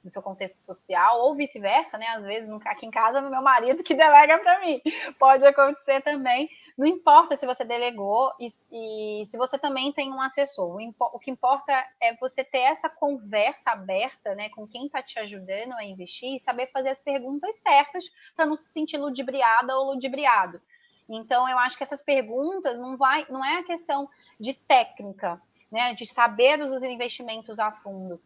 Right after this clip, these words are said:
mas é uma questão de perguntar, esse investimento é pra quê,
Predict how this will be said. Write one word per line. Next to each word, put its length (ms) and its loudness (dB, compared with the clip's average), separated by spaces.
mas 200 -6
é 120 0
uma 160 -6
questão 400 -6
de 100 -8
perguntar, 680 -2
esse 280 -4
investimento 760 -6
é 40 -8
pra 240 -4
quê, 440 -4